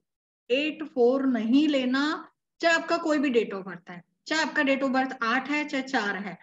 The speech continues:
आप सोचो मेरे लिए आठ lucky है, नहीं है, don't take it, ठीक है, strictly don't take it। Cross, आपको कहीं verify करने की जरूरत नहीं है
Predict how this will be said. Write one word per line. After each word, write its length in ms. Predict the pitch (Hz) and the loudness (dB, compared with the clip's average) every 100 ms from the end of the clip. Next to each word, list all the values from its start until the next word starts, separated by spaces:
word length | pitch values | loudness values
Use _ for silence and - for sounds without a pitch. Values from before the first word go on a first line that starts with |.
| _ _ - | _ _ -4
आप 160 | 262 | -4
सोचो 280 | - 302 311 | -2 -2 2
मेरे 180 | 277 269 | 4 4
लिए 120 | 277 | 2
आठ 220 | 262 262 285 | 0 -2 -4
lucky 280 | 269 294 | -4 -4
है, 160 | 320 320 - - - | -4 -4 -8 -14 -2
नहीं 320 | 254 262 233 - | 2 2 2 -4
है, 120 | - _ _ _ _ _ _ 247 | -16 _ _ _ _ _ _ 2
don't 340 | 320 370 320 | 4 6 4
take 180 | 240 - | 0 0
it, 180 | 170 - - _ _ _ _ _ _ _ - | -10 -18 -20 _ _ _ _ _ _ _ -8
ठीक 160 | 285 370 | -4 -2
है, 100 | 415 - _ - | -4 -6 _ -16
strictly 520 | - 427 392 392 403 320 | -4 -2 2 2 2 2
don't 260 | 302 294 269 | 2 2 0
take 220 | 175 165 | -6 -12
it। 180 | - - _ _ _ _ _ _ _ _ _ _ _ - | -20 -20 _ _ _ _ _ _ _ _ _ _ _ 2
Cross, 360 | 359 320 240 - - - _ _ _ 262 | 6 8 6 -2 -12 -20 _ _ _ 0
आपको 280 | 285 392 392 | 0 0 2
कहीं 140 | 403 | 2
verify 460 | 320 294 339 381 370 | 4 2 4 2 4
करने 280 | 359 359 | 2 2
की 120 | 339 330 | 2 2
जरूरत 280 | 339 339 320 | 2 0 0
नहीं 220 | 320 320 | 2 2
है 140 | 392 | 0